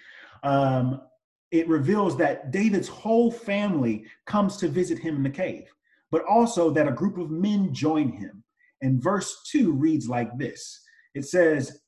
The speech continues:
"Every man who was desperate, in debt, or discontented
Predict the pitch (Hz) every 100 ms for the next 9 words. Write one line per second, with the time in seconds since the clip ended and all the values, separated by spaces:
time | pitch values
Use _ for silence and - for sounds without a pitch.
0 | - 214 190 214 180 160 127 120 123 -
1 | _ - 156 131 113 101 - 160 - -
2 | 247 254 - - _ _ _ - 135 117
3 | 110 151 220 - - - _ _ _ 131
4 | 117 - 214 - 233 - 196 226 226 233
5 | 196